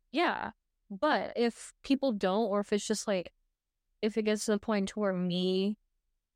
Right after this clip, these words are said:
asking other people, um, for this accommodation is just, like, more, more of a nuisance than anything, then I will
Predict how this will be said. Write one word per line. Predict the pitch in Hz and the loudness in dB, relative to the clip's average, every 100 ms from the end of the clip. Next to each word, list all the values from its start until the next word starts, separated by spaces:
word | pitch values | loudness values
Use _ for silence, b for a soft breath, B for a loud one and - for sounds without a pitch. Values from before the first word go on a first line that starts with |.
| _ | _
asking | 180 180 - 196 185 | -4 -4 -2 0 0
other | 175 185 | 0 -2
people, | 185 - 190 185 185 190 202 - _ _ _ _ | -2 -2 -2 0 0 0 -2 -8 _ _ _ _
um, | 190 185 175 160 165 | -2 0 2 0 -4
for | - 180 175 | -2 0 2
this | 185 - | 0 0
accommodation | 185 185 180 175 165 160 - 185 185 196 - _ _ _ - | -2 0 0 0 0 -2 -2 -2 0 -2 -4 _ _ _ -2
is | 190 185 | -2 0
just, | 180 175 - - - - - | 0 -2 -2 -10 -12 -14 -6
like, | 190 170 - | -4 -4 -2
more, | 180 175 175 175 175 175 170 165 160 - _ _ _ _ _ _ _ _ _ _ _ _ _ _ _ _ _ - | -2 0 2 2 2 2 0 0 -2 -8 _ _ _ _ _ _ _ _ _ _ _ _ _ _ _ _ _ -10
more | 185 190 | -4 -2
of | 185 | 0
a | 170 | 0
nuisance | 170 170 190 202 190 - | 0 0 0 0 0 -2
than | 175 | -6
anything, | 139 160 196 - 220 240 | -4 -2 -2 0 2 2
then | 226 | 2
I | 190 202 | 0 0
will | 220 226 208 190 | 0 2 0 -2